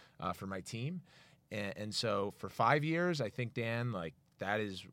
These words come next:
right at the crux of the inflection point of, like, Paul probably making a decision on, on hanging up the cleats. So I, I, I don't know. I, I've, um, obviously it's clear you mentioned my podcast. I, I don't, uh, shy away from, from communicating and, and having these types of conversations. I like to dig in.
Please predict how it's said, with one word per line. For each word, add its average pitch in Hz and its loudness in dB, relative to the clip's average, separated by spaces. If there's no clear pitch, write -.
right 110 4
at 123 4
the 113 -2
crux 110 0
of 113 -4
the 101 -4
inflection 120 0
point 110 -2
of, 92 -6
like, 90 -2
Paul 123 2
probably 131 0
making 120 0
a 107 -2
decision 113 0
on, 127 6
on 135 8
hanging 156 8
up 156 6
the 147 4
cleats. 160 4
So 139 10
I, 123 6
I, 139 8
I 147 8
don't 151 6
know. 147 10
I, 113 8
I've, 107 0
um, 98 4
obviously 117 6
it's 90 -6
clear 113 2
you 98 0
mentioned 101 -2
my 95 0
podcast. 92 0
I, 90 -4
I 92 -2
don't, 95 -4
uh, 85 0
shy 92 -2
away 90 -2
from, 82 -6
from 87 -8
communicating 87 -4
and, 82 -6
and 87 -8
having 87 -4
these 87 -6
types 90 -6
of - -12
conversations. 104 -2
I 104 2
like 107 2
to 107 -6
dig 98 -2
in. 113 0